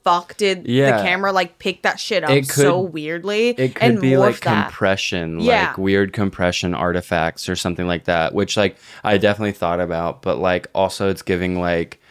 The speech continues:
Speaker 2: there's so much of this shit happening constantly where I'm just kind of like, "Okay, something, something is, like, genuinely seriously off." And I really typically don't fall for, like, shit like this. Like, I don't even,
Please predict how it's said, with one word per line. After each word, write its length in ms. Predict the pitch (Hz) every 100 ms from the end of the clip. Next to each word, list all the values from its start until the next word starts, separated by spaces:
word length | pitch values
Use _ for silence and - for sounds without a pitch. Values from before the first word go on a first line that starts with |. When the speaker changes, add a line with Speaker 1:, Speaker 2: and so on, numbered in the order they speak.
| _ _ -
Speaker 2:
there's 220 | 98 90
so 540 | - - 107 92 95
much 640 | 101 98 92 90 85 - 107
of 160 | 98
this 200 | 104 107
shit 400 | - - 113 -
happening 560 | 107 110 107 113 110 113
constantly 680 | - 120 123 - 123 101
where 160 | 113 104
I'm 140 | 98
just 160 | 95 -
kind 200 | - 113
of 100 | 113
like, 300 | 107 98 90 - - - _ _ _ _ _ _ _ _ _
"Okay, 240 | 123 123 95
something, 600 | - 120 135 151 139 78
something 380 | - 127 139 123
is, 320 | 85 101 92
like, 200 | 90 82
genuinely 560 | - 92 90 87 82 78
seriously 500 | - 80 87 - 69
off." 280 | 71 67
And 120 | 95 101
I 300 | 107 120 113
really 420 | 98 101 101 101
typically 420 | - 98 90 98 92
don't 240 | 92 -
fall 320 | 85 78 90
for, 220 | - 95
like, 200 | 92 92
shit 200 | - 101
like 180 | 101 98
this. 320 | 110 110 107
Like, 200 | 101 90 - - - - -
I 120 | 92 107
don't 160 | 107
even, 280 | 104 104